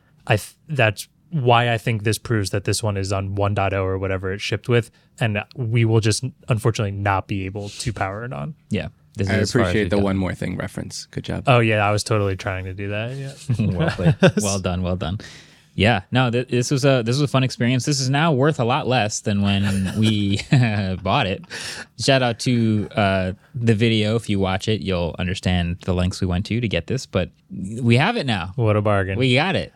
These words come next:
Speaker 2: It was fun. It was definitely fun.
Speaker 1: <laughs>
Speaker 2: I, this, we talked about this before, how this might be the most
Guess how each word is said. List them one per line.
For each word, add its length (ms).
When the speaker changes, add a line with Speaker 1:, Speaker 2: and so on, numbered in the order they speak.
Speaker 2:
It 120
was 180
fun. 300
It 80
was 140
definitely 320
fun. 200
Speaker 1:
<laughs> 120
Speaker 2:
I, 260
this, 260
we 100
talked 220
about 100
this 120
before, 240
how 220
this 200
might 160
be 340
the 100
most 380